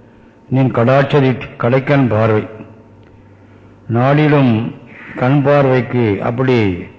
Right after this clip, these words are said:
பார்க்கக்கூடிய அந்த கண் பார்வைக்கு கோதியில் பாத்திரரேயாகி, குற்றமில்லாத பாத்திரர், அதிகாரிகளாகி, குமரன் என்று ஒப்பப்பட்டோர், அவர் சிஷ்யனாக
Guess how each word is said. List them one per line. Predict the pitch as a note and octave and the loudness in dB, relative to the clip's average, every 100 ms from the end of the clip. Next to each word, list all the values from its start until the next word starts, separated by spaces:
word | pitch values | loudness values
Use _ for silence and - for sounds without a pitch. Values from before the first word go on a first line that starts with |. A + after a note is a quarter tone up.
| - - - | -20 -16 -6
பார்க்கக்கூடிய | B2 C#3 C#3+ C#3 C3 | -4 -2 -2 0 0
அந்த | A#2+ | 2
கண் | A2 G2+ | 0 -2
பார்வைக்கு | G#2 A2+ A#2 A#2 G#2+ C3 A2 - - - - - - - - - - | -2 0 0 -4 -4 -8 -8 -16 -20 -20 -20 -20 -20 -20 -20 -20 -10
கோதியில் | A#2+ B2+ C#3+ D3+ D3+ D3+ D3 | -2 0 2 4 4 2 0
பாத்திரரேயாகி, | A#2 B2+ C#3+ C#3+ C#3+ D3 D3 C#3 A2+ G2 A#2 - - - - - - - - - - - - | 0 0 2 2 4 4 4 4 2 0 -4 -8 -14 -16 -20 -20 -20 -20 -20 -20 -20 -16 -10
குற்றமில்லாத | B2+ F3 F3 C#3 B2 A2 A#2 C3 G#2 F#2+ - - - - - - | -4 0 2 4 2 2 2 2 2 -2 -8 -18 -20 -20 -20 -12
பாத்திரர், | - C3 A#2+ G2 G2 | -4 -2 0 -2 -2
அதிகாரிகளாகி, | A#2 C#3+ D3 C3+ A2 G2+ G#2 A2 A#2 G2 - - - - - - - _ _ - | 0 2 4 4 2 0 0 0 0 -2 -8 -20 -20 -20 -20 -20 -20 _ _ -16
குமரன் | - A#2+ C3 C#3 C#3+ C#3 | -6 0 2 2 2 0
என்று | C3+ C#3 C#3 D3 | 0 0 2 0
ஒப்பப்பட்டோர், | G#2 C3+ A#2+ G#2+ F#2 G#2 G2 D#2 - - - | 0 -2 -2 -4 -2 -2 -2 -6 -16 -20 -14
அவர் | - G2 | -10 -6
சிஷ்யனாக | C3+ B2+ F3 C3 A2+ A2+ A2+ F2+ | -6 -2 0 2 2 2 0 -2